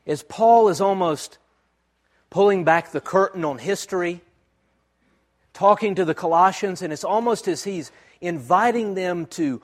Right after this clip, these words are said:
marvel at something with him, to celebrate something. Now, keep in mind, in this day,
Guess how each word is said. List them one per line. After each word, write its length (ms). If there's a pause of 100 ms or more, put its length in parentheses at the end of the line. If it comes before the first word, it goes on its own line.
(100)
marvel 640
at 120
something 400
with 160
him, 240 (380)
to 100
celebrate 580
something. 400
Now, 80
keep 240
in 100
mind, 300
in 100
this 160
day, 440